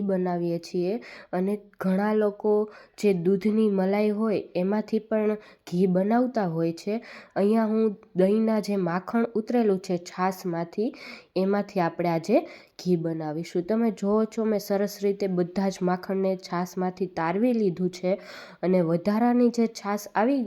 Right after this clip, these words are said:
ગઈ હોય એને સરસ રીતે આપણે નિતારી લેવાની છે, જેથી આપણે ઘી કરીએ તો ઘીમાં જરા પણ છાશ કે પાણી ન રહેવું જોઈએ. એટલે સરસ રીતે મેં માખણમાંથી છાશને નિતારી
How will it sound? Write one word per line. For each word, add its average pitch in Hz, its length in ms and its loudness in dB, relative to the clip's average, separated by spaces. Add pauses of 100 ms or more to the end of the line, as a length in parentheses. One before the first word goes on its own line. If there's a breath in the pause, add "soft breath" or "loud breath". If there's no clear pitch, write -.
ગઈ 175 100 2 (140)
હોય 175 180 -2 (260 loud breath)
એને 196 360 2
સરસ 214 400 0
રીતે 185 260 0
આપણે 254 320 0 (400 loud breath)
નિતારી 190 520 2
લેવાની 156 520 -2
છે, 156 240 -4 (800 soft breath)
જેથી 220 500 4
આપણે 220 280 0 (140)
ઘી 196 180 4 (120)
કરીએ 233 360 2
તો 175 80 -2 (140)
ઘીમાં 208 500 0
જરા 196 380 2
પણ 208 180 -2 (100)
છાશ 226 300 0 (140)
કે 165 80 -4 (100)
પાણી 185 340 0 (540 loud breath)
ન 190 100 2 (200)
રહેવું 156 420 0
જોઈએ. 160 340 -2 (380 loud breath)
એટલે 185 260 0
સરસ 240 400 0
રીતે 226 240 2 (140)
મેં 208 180 2
માખણમાંથી 208 840 0 (420 loud breath)
છાશને 208 500 -2 (140)
નિતારી 233 420 4